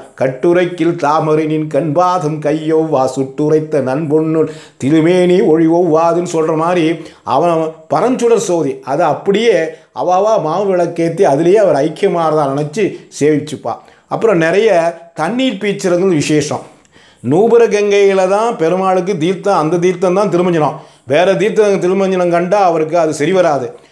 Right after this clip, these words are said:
ஆனாலும் இந்த சித்திரை திருநாள்ல மட்டும் அதுக்குன்னு விரதம் இருந்து தண்ணீர் பீய்ச்சக்கூடியவர்கள் பெருமாள் மேல சுத்தி சுத்தி பீச்சுவா. அப்போ பெருமாளுக்கு எந்த அந்த விக்கிர-, அந்த பெருமாள் திவ்யமங்கல விக்கிரகத்துக்கு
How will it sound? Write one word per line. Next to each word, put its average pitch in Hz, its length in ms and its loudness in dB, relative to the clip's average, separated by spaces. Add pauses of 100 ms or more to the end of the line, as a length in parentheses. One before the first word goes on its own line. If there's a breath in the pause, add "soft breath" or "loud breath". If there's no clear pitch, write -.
(140 loud breath)
ஆனாலும் 180 840 0
இந்த 196 460 0
சித்திரை 226 360 -2
திருநாள்ல 185 600 0
மட்டும் 156 360 -2
அதுக்குன்னு 196 580 0
விரதம் 202 340 2
இருந்து 190 340 0
தண்ணீர் 190 380 -2
பீய்ச்சக்கூடியவர்கள் 175 800 0 (240 loud breath)
பெருமாள் 208 420 2
மேல 185 180 0
சுத்தி 165 300 -4
சுத்தி 170 260 -4
பீச்சுவா. 165 440 0 (360 loud breath)
அப்போ 160 360 0
பெருமாளுக்கு 190 720 0
எந்த 165 380 0
அந்த 160 160 2
விக்கிர-, 156 260 2
அந்த 160 220 0
பெருமாள் 175 380 0
திவ்யமங்கல 180 540 0
விக்கிரகத்துக்கு 165 800 -2